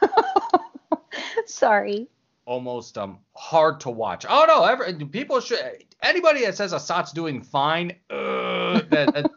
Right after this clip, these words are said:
Speaker 1: <laughs>
Speaker 2: they're, they're really, they're walking a tight wire there.
Speaker 1: <laughs>
Speaker 2: But, um,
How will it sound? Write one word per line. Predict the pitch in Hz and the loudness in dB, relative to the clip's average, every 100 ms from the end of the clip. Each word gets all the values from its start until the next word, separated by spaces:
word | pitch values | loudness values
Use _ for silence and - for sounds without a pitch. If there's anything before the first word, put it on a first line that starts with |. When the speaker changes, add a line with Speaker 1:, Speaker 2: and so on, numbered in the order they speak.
| _ | _
Speaker 1:
<laughs> | _ _ | _ _
Speaker 2:
they're, | - 147 143 123 | -2 2 2 0
they're | 135 135 | -2 -4
really, | 120 165 165 156 143 127 | 0 0 2 2 0 0
they're | 117 120 | 0 0
walking | 117 156 156 147 | 4 4 4 0
a | 101 - | -2 -4
tight | - - 151 117 | -4 0 0 2
wire | 123 110 101 | 2 4 2
there. | 92 85 - _ | 0 -2 -6 _
Speaker 1:
<laughs> | 254 - - - - | 0 0 -10 -20 -2
Speaker 2:
But, | 98 | 0
um, | 90 85 85 78 | 2 0 -4 -12